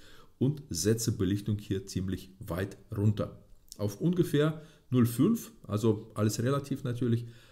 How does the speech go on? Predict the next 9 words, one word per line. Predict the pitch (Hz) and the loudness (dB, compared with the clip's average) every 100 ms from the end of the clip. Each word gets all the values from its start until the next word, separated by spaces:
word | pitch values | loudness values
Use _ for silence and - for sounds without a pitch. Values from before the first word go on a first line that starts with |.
| - | -4
also | 107 110 | 2 6
null | 120 170 | 6 6
Komma | 151 135 | 4 0
fünf | 117 147 165 | 2 0 0
ist | - 120 | -2 0
schon | 123 110 | 2 2
ganz | 107 107 | 2 0
gut. | - - - - - | 0 0 -2 -12 -14
Dann | - 143 127 - | 2 4 4 0